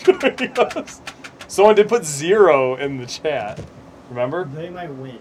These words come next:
Speaker 1: They might win the copy
Speaker 2: We'll
Speaker 1: of
Speaker 2: give it a reboot.
Speaker 1: Christina Aguilera's new album, Liberation, out in the stores now.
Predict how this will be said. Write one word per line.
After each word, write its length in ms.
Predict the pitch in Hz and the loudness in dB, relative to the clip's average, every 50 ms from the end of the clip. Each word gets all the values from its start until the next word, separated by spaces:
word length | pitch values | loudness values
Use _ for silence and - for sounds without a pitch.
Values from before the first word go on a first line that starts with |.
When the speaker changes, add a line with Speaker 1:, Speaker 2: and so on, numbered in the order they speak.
| - - - | -20 -16 -10
Speaker 1:
They 120 | 117 120 123 | -6 -4 -2
might 160 | 131 127 131 | -2 -2 -2
win 200 | 123 123 123 120 | -2 -8 -10 -10
the 80 | 117 | -10
copy 360 | 107 - 120 127 131 131 127 117 | -8 -4 -4 -4 -4 -4 -6 -8
Speaker 2:
We'll 120 | 104 - | -8 -6
Speaker 1:
of 60 | - 170 | -6 -4
Speaker 2:
give 140 | 214 214 | -4 -4
it 140 | 214 214 214 214 | -2 -4 -4 -4
a 60 | 202 | -6
reboot. 520 | 190 196 180 165 139 135 127 123 127 - - | -8 -10 -10 -10 -10 -10 -10 -12 -14 -16 -12
Speaker 1:
Christina 440 | - 170 - - - 262 262 240 | -10 -10 -10 -8 -6 -2 0 2
Aguilera's 680 | 226 190 185 175 156 160 180 208 220 202 175 156 135 127 | 2 4 2 2 0 0 2 2 4 4 2 2 0 -2
new 180 | 151 165 165 175 | -6 -2 2 4
album, 340 | 185 175 143 135 131 143 | 4 4 2 0 -4 -6
Liberation, 800 | 139 127 123 127 165 180 175 165 170 185 180 170 - 120 107 104 | -6 -8 -6 -4 -4 -4 -4 -4 -4 -4 -6 -6 -8 -12 -14 -10
out 200 | 110 135 165 170 | -8 -8 -8 -8
in 80 | 147 120 | -10 -14
the 60 | 113 | -14
stores 480 | 110 - - 139 147 170 185 196 185 131 | -14 -14 -12 -10 -8 -8 -8 -8 -10 -10
now. 260 | 131 151 156 - - | -12 -12 -12 -12 -14